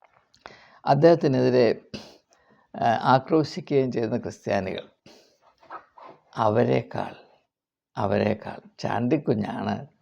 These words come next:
യേശുവിൻ്റെ ദർശനത്തോടടുത്ത് നിൽക്കുന്നത് എന്ന ഒരു എളിയ അഭിപ്രായം ഈ അകാല പ്രജ പോലെയുള്ള എനിക്കുണ്ട്. അതിൻ്റെ യുക്തി ഒന്ന് സൂചിപ്പിച്ചുകൊണ്ട് ഞാൻ വിരമിച്ചോളാം. അത് ഇപ്രകാരമാണ്.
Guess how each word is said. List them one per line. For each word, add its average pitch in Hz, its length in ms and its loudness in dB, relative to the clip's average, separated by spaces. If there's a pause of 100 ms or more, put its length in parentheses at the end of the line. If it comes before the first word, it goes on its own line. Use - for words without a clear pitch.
(840)
യേശുവിൻ്റെ 127 720 2 (100)
ദർശനത്തോടടുത്ത് 117 1160 0
നിൽക്കുന്നത് 104 540 -6 (180)
എന്ന 127 260 -4 (140)
ഒരു 113 200 -6
എളിയ 117 260 -2
അഭിപ്രായം 107 640 -4 (560)
ഈ 127 120 -2 (100)
അകാല 120 440 4
പ്രജ 123 320 -2
പോലെയുള്ള 110 580 -2 (500)
എനിക്കുണ്ട്. 117 600 -6 (1000)
അതിൻ്റെ 226 380 2
യുക്തി - 420 0 (540)
ഒന്ന് 131 260 -2
സൂചിപ്പിച്ചുകൊണ്ട് 117 880 -4 (180)
ഞാൻ 107 220 -6
വിരമിച്ചോളാം. 95 680 -8 (760)
അത് 113 80 -4
ഇപ്രകാരമാണ്. 110 680 -2